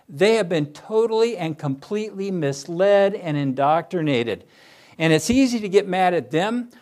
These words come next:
but remember, when we point a finger at them, there's three fingers pointing right back at us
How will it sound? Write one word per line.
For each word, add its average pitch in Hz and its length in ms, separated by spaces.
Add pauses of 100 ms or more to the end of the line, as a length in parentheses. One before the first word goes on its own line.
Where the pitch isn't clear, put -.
(120)
but 160 100
remember, 185 460
when 151 100
we 220 140
point 226 300
a 190 40
finger 214 320
at 175 100
them, 214 200
there's 156 220
three 240 320
fingers 170 440
pointing 160 320
right 208 320
back 226 260
at 226 120
us 147 340